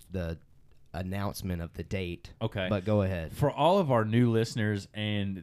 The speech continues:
Speaker 2: the new people we have on our Facebook page, just wanted to give a little bit of appreciation to you guys. Thanks for sharing, and thanks for, uh, I know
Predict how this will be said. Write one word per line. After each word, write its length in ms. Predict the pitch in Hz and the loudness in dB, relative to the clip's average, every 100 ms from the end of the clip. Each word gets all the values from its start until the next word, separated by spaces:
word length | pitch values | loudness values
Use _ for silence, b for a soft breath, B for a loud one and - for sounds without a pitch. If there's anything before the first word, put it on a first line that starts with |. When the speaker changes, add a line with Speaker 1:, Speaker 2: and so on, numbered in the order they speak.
| 104 | -8
Speaker 2:
the 260 | 101 107 101 | -4 -2 0
new 220 | 98 107 | 2 2
people 300 | 107 110 101 | 2 0 0
we 100 | 98 | 0
have 240 | 92 92 92 | -2 -4 -2
on 120 | 92 | -2
our 100 | 90 | -4
Facebook 480 | 87 95 92 98 - | -2 -4 -2 -6 -6
page, 380 | 98 92 90 - b b | -4 -2 -4 -12 b b
just 160 | 110 113 | -8 -2
wanted 260 | 123 120 | 0 0
to 120 | 101 98 | 0 0
give 200 | 107 101 | 2 2
a 40 | |
little 180 | 98 98 | 2 0
bit 140 | 92 | 0
of 80 | 95 | -2
appreciation 680 | 92 - 101 98 101 98 95 | -2 -2 -4 0 0 0 -2
to 60 | 87 | -2
you 160 | 92 | 0
guys. 320 | 95 92 95 | -2 -4 -4
Thanks 240 | - 104 101 | -4 -6 -4
for 140 | 98 | -6
sharing, 500 | - 101 95 98 98 - b b - | -4 -4 -2 -2 -4 -6 b b -6
and 300 | 95 92 90 | -2 -2 -2
thanks 260 | 101 98 | -2 -4
for, 340 | - 104 98 95 | -2 2 4 4
uh, 180 | 92 80 | 2 0
I 120 | 95 | -2
know 440 | 101 107 104 101 | 2 6 6 4